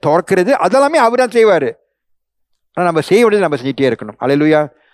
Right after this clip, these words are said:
ஆண்டவர் தான் நல்லவர். சிலவங்க ரொம்ப பிடிவாதம் முடிச்சவங்க, டக்குன்னு மாற மாட்டாங்க. அந்த காலமும் அப்படிதான், இந்த காலமும் அப்படிதான். அல்லேலூயா. இன்னொரு காரியம் பாருங்க,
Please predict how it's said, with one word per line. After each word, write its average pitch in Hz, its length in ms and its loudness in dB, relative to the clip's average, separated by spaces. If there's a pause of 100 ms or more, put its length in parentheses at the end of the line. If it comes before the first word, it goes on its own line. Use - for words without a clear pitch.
(120)
ஆண்டவர் 147 400 0
தான் 147 160 -2
நல்லவர். 127 560 -2 (480)
சிலவங்க 202 300 0
ரொம்ப 190 180 0
பிடிவாதம் 202 640 -2
முடிச்சவங்க, 117 380 -4 (520)
டக்குன்னு 208 240 -2
மாற 190 220 0
மாட்டாங்க. 185 580 -2 (840)
அந்த 120 220 -4
காலமும் 185 380 0
அப்படிதான், 185 220 0
இந்த 190 220 0
காலமும் 175 300 0
அப்படிதான். 131 280 -2
அல்லேலூயா. 190 340 2 (140)
இன்னொரு 277 300 2
காரியம் 208 300 0
பாருங்க, 139 280 0